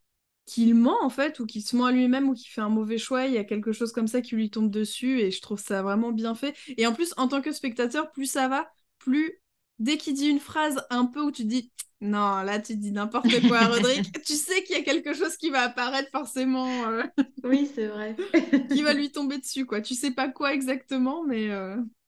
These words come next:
Speaker 1: <laughs>
Speaker 2: Mais ça arrive, ça arrive toujours.
Speaker 1: Tout à fait.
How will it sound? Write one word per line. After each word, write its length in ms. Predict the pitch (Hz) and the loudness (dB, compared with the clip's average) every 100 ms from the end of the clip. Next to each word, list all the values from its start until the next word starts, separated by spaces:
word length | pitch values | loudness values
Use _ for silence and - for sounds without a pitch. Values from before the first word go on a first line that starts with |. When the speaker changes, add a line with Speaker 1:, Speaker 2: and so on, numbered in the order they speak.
| - | -6
Speaker 1:
<laughs> 1500 | 285 _ _ _ _ _ _ _ _ _ _ - - 262 - | -6 _ _ _ _ _ _ _ _ _ _ -20 -18 -16 -6
Speaker 2:
Mais 80 | 190 | -4
ça 220 | 196 202 | 0 0
arrive, 300 | 202 170 147 | 0 -2 -6
ça 220 | - 185 175 | -10 -4 -2
arrive 240 | 190 185 | -2 -4
toujours. 480 | - 185 165 135 - _ _ _ | -8 -6 -4 -6 -12 _ _ _
Speaker 1:
Tout 120 | 214 | -6
à 160 | 220 220 | -2 -2
fait. 280 | 226 208 | -2 -6